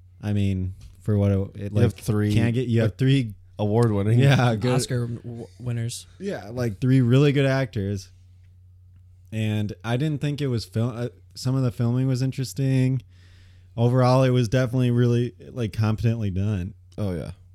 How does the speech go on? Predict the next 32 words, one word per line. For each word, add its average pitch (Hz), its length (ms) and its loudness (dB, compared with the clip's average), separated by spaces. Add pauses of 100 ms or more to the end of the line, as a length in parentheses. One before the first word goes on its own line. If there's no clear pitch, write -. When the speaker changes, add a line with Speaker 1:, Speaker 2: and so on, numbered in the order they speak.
(180)
Speaker 1:
It 156 60 -4
w-, 131 220 -4
nothing 135 580 -4
really 123 260 0
blew 107 200 0
me 113 120 2
away, 104 540 0
but, 95 360 -2 (680)
like, 110 160 -2
technically 117 680 -2
Speaker 2:
It 117 60 -2
was 110 140 0
sound. 92 400 -8
Speaker 1:
Yeah, 135 340 -4
Speaker 2:
It 117 120 2
Speaker 1:
it 123 40 4
Speaker 2:
was 113 140 2
Speaker 1:
was, 123 100 -6
like, 113 240 -6
uh, 110 160 -6
there, 110 260 -2 (160)
it 107 100 -4
was 101 220 -2
Speaker 2:
there 113 340 -4
was - 20 4
Speaker 1:
well 113 160 4
Speaker 2:
no 120 60 2
Speaker 1:
done. 90 360 -6 (120)
Speaker 2:
There 107 160 -2
was 110 100 0
no 110 180 -2
acting 87 600 -10